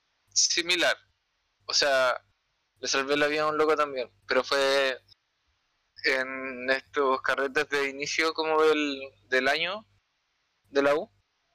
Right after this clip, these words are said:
eh, en psicología íbamos a una playa que era, se llamaba Tres Pinos, que estaba como al sur de, de Tomé.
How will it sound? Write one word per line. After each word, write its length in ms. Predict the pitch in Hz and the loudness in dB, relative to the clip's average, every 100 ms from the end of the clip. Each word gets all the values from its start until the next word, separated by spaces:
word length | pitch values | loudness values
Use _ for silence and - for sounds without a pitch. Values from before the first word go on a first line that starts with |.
| _ _ _ _ _ _ _ - | _ _ _ _ _ _ _ -4
eh, 360 | 143 139 139 | -2 0 0
en 140 | 139 135 | -2 -4
psicología 680 | 143 139 139 165 170 165 | -2 -2 0 -2 0 -2
íbamos 300 | 160 160 156 | -2 -2 -2
a 40 | 160 | -2
una 140 | 156 | -2
playa 340 | 139 165 175 160 | 0 0 0 -2
que 80 | |
era, 600 | 160 160 160 156 151 147 139 - _ - | 0 4 4 2 2 0 -2 -10 _ -8
se 160 | - 147 | -2 -2
llamaba 300 | 147 165 156 | 0 0 0
Tres 200 | 147 - | -4 -4
Pinos, 300 | 175 165 147 | -2 -2 -6
que 100 | - | -10
estaba 220 | 143 147 147 | -2 -2 0
como 380 | 151 151 147 - _ _ _ _ _ _ _ _ _ | 0 -2 -2 -8 _ _ _ _ _ _ _ _ _
al 160 | - 143 | -2 -2
sur 280 | - 170 160 | 0 0 0
de, 320 | 165 160 165 _ | 0 -2 -4 _
de 160 | 143 143 | -2 -2
Tomé. 380 | 151 151 156 | 0 -2 -4